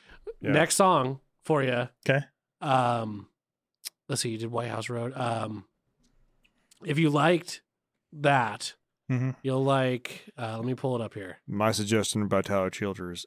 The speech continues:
Speaker 2: is Feathered Indians.
Speaker 1: It's,
Speaker 2: I,
Speaker 1: it's a little soft.
Speaker 2: I didn't like that song when I first heard it.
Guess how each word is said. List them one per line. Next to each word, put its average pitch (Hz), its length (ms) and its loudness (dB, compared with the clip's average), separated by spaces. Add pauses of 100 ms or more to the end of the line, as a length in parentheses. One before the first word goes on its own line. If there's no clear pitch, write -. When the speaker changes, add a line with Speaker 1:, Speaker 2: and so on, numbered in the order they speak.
Speaker 2:
is 95 380 -6 (340)
Feathered 101 380 0
Indians. 95 580 -8 (540)
Speaker 1:
It's, 214 240 2
Speaker 2:
I, - 20 -6
Speaker 1:
it's 233 140 -2
a - 20 6
little 208 180 6
soft. 110 540 2
Speaker 2:
I 123 160 6
didn't 139 280 4
like 120 240 4
that 131 200 2
song 123 300 4
when 123 80 2
I 117 100 4
first 131 300 2
heard 131 180 4
it. 147 160 2